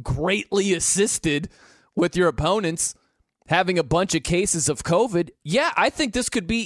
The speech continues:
even more impressive than some other championship paths. So I don't think it's a certainty that there's gonna be an asterisk,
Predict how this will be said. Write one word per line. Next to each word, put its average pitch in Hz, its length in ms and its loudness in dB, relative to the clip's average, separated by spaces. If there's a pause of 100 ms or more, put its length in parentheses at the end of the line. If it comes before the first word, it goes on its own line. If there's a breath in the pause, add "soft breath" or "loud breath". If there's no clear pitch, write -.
even 220 240 -2
more 208 260 2
impressive 190 800 -2 (140)
than 175 200 -2
some 170 200 -2
other 151 220 0
championship 135 800 -2
paths. 104 480 -4 (340 soft breath)
So 185 120 0
I 220 80 4
don't 302 140 2
think 240 160 -2
it's - 100 -2
a 156 80 -2
certainty 190 600 -2
that 135 160 -2
there's 143 180 -2
gonna 151 160 -2
be 131 160 0
an 117 60 -2
asterisk, 104 600 -4